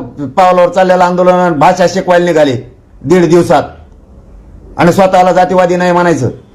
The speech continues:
आणि जातीवाद का तयार करायचा. पहिल्यांदा अंधारातून केला, आता ओपन करायला लागले.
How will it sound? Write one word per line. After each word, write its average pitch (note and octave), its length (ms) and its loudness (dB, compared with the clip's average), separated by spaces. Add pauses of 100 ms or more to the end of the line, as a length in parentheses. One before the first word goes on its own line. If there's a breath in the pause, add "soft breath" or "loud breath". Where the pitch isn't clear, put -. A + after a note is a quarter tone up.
(800)
आणि E3 160 0
जातीवाद F#3 500 0
का F#3 100 -2 (100)
तयार F3+ 220 4
करायचा. D#3+ 360 -2 (2250)
पहिल्यांदा F#3 320 2
अंधारातून F#3 400 0
केला, F#3 220 2
आता F#3 160 2
ओपन G3 280 0
करायला F3 260 0
लागले. B2 220 -2